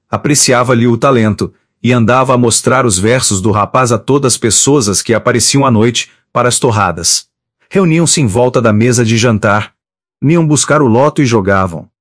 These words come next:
Coqueiro lia um canto, ou ficava no quarto, a cachimbar soturnamente, olhando o fumo e cismando na vida. Brizard fazia perfeitamente as honras da casa, dava-se por mulher de muito espírito e de uma educação peregrina.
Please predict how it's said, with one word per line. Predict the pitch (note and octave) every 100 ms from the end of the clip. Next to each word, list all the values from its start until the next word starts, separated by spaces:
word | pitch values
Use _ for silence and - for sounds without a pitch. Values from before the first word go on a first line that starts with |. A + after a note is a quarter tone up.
| _ _ _ _ _ _
Coqueiro | A#2+ G#2 D3+ D3
lia | A#2 C#3+ C#3
um | B2+
canto, | C#3+ C#3 D#3 -
ou | F2+
ficava | F2+ - G2 A#2
no | B2
quarto, | D3 C#3+ C#3 -
a | - - -
cachimbar | - A#2 C#3 A2 G2+ -
soturnamente, | C#3 C#3 A#2 A2+ G#2+ B2+ A2+ - _
olhando | G#2 B2+ D#3 A#2
o |
fumo | - D3 D#3
e |
cismando | - C#3+ G#2+ G#2 G2
na | A2+
vida. | F#2+ E2+ D2 - _ _ _ _ _ _ _ _ _ _ _ _ _
Brizard | A#2 F3+ F3+ E3+
fazia | C#3+ B2 C3+
perfeitamente | A#2 F#2+ B2+ A#2+ G#2+ A2+ G#2+ A2+
as | F#2
honras | F#2+ A2 G#2 G2+
da | F#2 F2+
casa, | A2+ A2+ G2 E2+ - _ -
dava-se | B2 B2 B2 A#2
por | A#2
mulher | A2+ A2+ A2
de | G#2+
muito | B2 D#3
espírito | B2+ - B2 A#2+ - -
e | G#2
de | F#2
uma | C3+ A#2+
educação | C3+ D3 B2+ G#2 - C3
peregrina. | C#3 A#2+ G2 G2+ E2